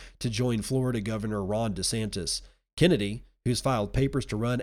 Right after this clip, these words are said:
as a Democrat in the upcoming presidential election, rang warning bells on Twitter, appearing to lump the launch of FedNow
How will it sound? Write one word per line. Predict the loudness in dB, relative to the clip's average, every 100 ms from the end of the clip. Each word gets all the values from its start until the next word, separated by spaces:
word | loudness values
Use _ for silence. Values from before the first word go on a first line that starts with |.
| -4
as | -4 -2 -4
a |
Democrat | -4 2 2 2 -2 -4 -4 -4
in | -4
the | -2
upcoming | -4 -4 -2 -2 -2
presidential | -2 -2 -2 -4 -2 0
election, | 0 2 0 -2 -4 -4
rang | -4 -2 0
warning | 0 2 0 0
bells | 0 -2 -2
on | -4
Twitter, | -2 4 4 4 0 -8 -20 -8
appearing | -2 4 4 4
to | 2
lump | 0 2 0 0
the | -2
launch | 0 2 0 -2
of | -6
FedNow | -2 -2 0 0 0 0 0 -2